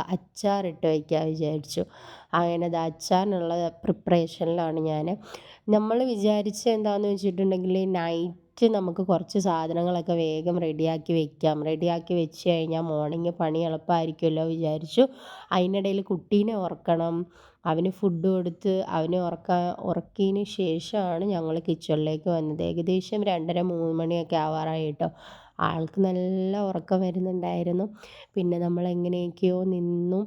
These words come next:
സദ്യ കഴിക്കണമല്ലോ, കഴിച്ചല്ലേ പറ്റുള്ളൂ.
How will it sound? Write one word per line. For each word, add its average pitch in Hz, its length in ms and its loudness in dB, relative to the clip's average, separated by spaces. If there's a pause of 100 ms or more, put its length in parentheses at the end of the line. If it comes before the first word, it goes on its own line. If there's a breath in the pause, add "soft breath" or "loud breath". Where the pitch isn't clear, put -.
(500 loud breath)
സദ്യ 175 320 4
കഴിക്കണമല്ലോ, 190 600 0
കഴിച്ചല്ലേ 175 520 0
പറ്റുള്ളൂ. 180 400 0